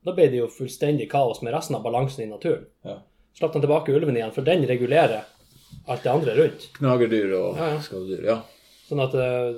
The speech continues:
Speaker 1: det blir feil hvis du bare begynner å ta bort en ting. Men tenk, men tenk sånn, i den norske faunaen, så har vi jo hatt de her dyrene, sant? Du har elgen, han er i skauen,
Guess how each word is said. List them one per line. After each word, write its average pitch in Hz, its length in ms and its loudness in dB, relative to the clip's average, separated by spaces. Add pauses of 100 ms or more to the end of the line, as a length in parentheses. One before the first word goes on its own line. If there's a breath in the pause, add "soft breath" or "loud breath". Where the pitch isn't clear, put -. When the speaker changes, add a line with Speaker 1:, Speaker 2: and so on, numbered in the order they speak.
(240)
Speaker 1:
det 135 120 -10
blir 202 180 -2
feil 165 260 0
hvis 113 140 -6
du 127 60 -12
bare 120 120 -2
begynner 120 180 -4
å - 20 -12
ta 135 140 4
bort 147 220 2
en 110 120 -6
ting. 147 200 4
Men 110 80 -8
tenk, 120 180 -6
men 139 100 -4
tenk 156 200 -2
sånn, 135 180 -4
i 165 160 -2
den 131 140 2
norske 143 380 0
faunaen, 123 500 0
så 180 160 -6
har 190 100 0
vi 143 80 2
jo 131 60 0
hatt 160 200 -2
de 117 80 -2
her 110 120 -2
dyrene, 107 300 -4
sant? 110 120 -12
Du 208 80 -2
har 135 200 0
elgen, 123 300 -2
han 156 120 -4
er 160 80 0
i 156 40 2
skauen, 151 400 0